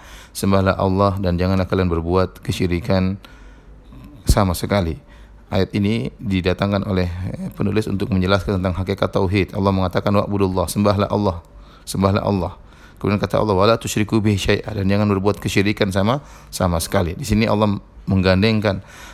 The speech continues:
antara perintah menyembah Allah dengan larangan berbuat syirik sama sekali. Karena beribadah kepada Allah tidak mungkin terwujudkan kecuali dengan meninggalkan kesyirikan.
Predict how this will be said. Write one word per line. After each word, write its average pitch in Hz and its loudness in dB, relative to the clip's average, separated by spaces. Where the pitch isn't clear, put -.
antara 95 0
perintah 113 2
menyembah 113 2
Allah 139 0
dengan 107 4
larangan 123 2
berbuat 95 0
syirik 104 0
sama 90 0
sekali. 92 -4
Karena 98 2
beribadah 98 2
kepada 110 0
Allah 107 0
tidak 123 0
mungkin 143 2
terwujudkan 107 0
kecuali 110 0
dengan 104 0
meninggalkan 101 2
kesyirikan. 98 2